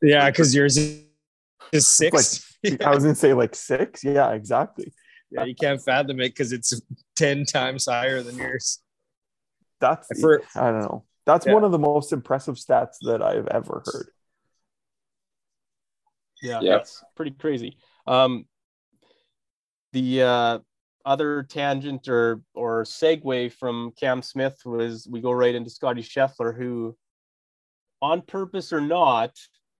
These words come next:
Speaker 3: maybe walked right in front of, uh, Cam Smith while he was lining up a putt. And, uh, Cam kinda gave him a funny look.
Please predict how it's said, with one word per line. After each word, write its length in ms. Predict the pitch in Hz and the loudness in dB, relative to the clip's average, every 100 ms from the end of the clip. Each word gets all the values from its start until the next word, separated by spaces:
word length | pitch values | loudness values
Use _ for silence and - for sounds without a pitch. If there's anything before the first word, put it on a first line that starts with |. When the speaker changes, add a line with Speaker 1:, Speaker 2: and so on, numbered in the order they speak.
| - | -12
Speaker 3:
maybe 200 | 139 123 | -8 -8
walked 440 | 123 135 139 - | 2 2 2 -2
right 200 | 135 135 | -6 -6
in 100 | 131 | -8
front 300 | - 143 139 | -6 -2 0
of, 200 | 127 120 | -2 -2
uh, 320 | 123 117 117 - _ _ _ _ _ _ | -2 -2 -4 -8 _ _ _ _ _ _
Cam 220 | 143 127 | -4 -4
Smith 340 | 123 139 131 - | -4 -4 -4 -2
while 160 | 117 113 | -2 -2
he 60 | |
was 140 | 113 117 | -4 -4
lining 320 | 123 123 120 | -2 -2 -4
up 120 | 107 | -8
a 60 | 117 | -8
putt. 360 | - 117 - _ _ _ _ _ _ _ | -4 -2 -4 _ _ _ _ _ _ _
And, 380 | 113 110 107 104 | -14 -10 -10 -10
uh, 340 | 104 101 98 90 _ _ - - _ - | -10 -8 -10 -14 _ _ -6 -6 _ -6
Cam 320 | - 127 117 120 | -4 -6 -4 -4
kinda 240 | 120 117 | -6 -6
gave 180 | 120 117 | -6 -6
him 80 | 113 | -8
a 40 | |
funny 300 | - 127 117 | -6 -6 -4
look. 280 | 113 120 | -2 -4